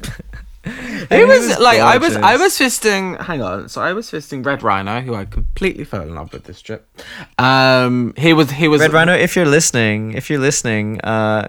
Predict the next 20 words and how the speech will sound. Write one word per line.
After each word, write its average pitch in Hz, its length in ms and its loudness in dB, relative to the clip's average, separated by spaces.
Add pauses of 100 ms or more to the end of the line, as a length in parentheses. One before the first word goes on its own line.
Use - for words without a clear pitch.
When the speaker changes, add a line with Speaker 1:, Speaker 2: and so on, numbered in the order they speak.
Speaker 2:
get 127 200 -4
that 135 140 0
Speaker 1:
Hi. 202 600 -2 (160)
Speaker 2:
get 151 240 -4
that 151 180 2
ring 131 260 0
out. 120 280 2
Speaker 1:
Hi. 165 500 -6 (240)
Speaker 2:
Get - 160 -2
that 160 200 4
ring 156 260 2
out. 151 380 0
Speaker 1:
Hi. 147 80 -14
Speaker 2:
Get 143 200 -2
it 156 80 0
out 151 160 4
your 151 140 2
ass. 147 580 2 (180)
Speaker 1:
I - 80 -4
mean, 139 320 0